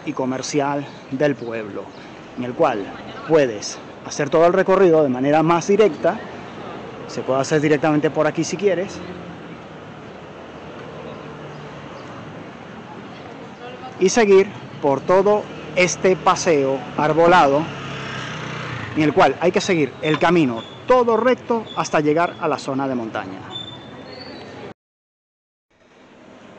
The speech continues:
Dentro de otras curiosidades culturales que podrás encontrar en el pueblo del Blanes, siguiendo por la calle comercial del pueblo en dirección al camino, son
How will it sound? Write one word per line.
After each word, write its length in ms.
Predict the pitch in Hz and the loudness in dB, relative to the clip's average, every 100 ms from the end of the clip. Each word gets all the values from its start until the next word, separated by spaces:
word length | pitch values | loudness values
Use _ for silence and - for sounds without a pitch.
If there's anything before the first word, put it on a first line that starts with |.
| - - - - - - - - - - | -20 -20 -20 -20 -18 -18 -18 -20 -20 -4
Dentro 320 | 160 156 156 | -2 2 4
de 80 | 165 | 4
otras 260 | 214 247 - | 2 0 0
curiosidades 520 | 196 170 160 185 - | 0 0 0 0 0
culturales 520 | 175 143 135 165 175 | -4 -2 -2 -2 -2
que 120 | 147 | -4
podrás 420 | 117 117 127 139 | -6 -8 -8 -6
encontrar 600 | 170 143 135 117 156 131 113 | -6 -6 -6 -4 -2 -2 -4
en 100 | 113 | -12
el 80 | |
pueblo 320 | 107 135 180 202 | -10 -6 -2 -2
del 160 | 190 | -2
Blanes, 640 | 175 190 175 123 139 - - - - - | -2 -2 -2 -6 -12 -14 -16 -20 -20 -14
siguiendo 560 | - 160 202 151 117 | -8 -2 -2 -2 -6
por 160 | 117 175 | -4 -2
la 140 | 143 | -2
calle 200 | 180 202 | -2 -4
comercial 480 | 190 156 135 - 160 | -4 -4 -4 -6 -6
del 140 | 165 139 | -4 -2
pueblo 400 | 185 139 107 104 - - 127 | 0 0 -2 -12 -16 -18 -14
en 120 | 131 | -12
dirección 360 | 127 131 - 185 | -10 -10 -6 -4
al 120 | 208 | -2
camino, 440 | 208 247 208 208 220 - - - - - | -2 -2 -4 -6 -8 -18 -20 -20 -20 -18
son 380 | - 196 190 196 | -2 0 0 -2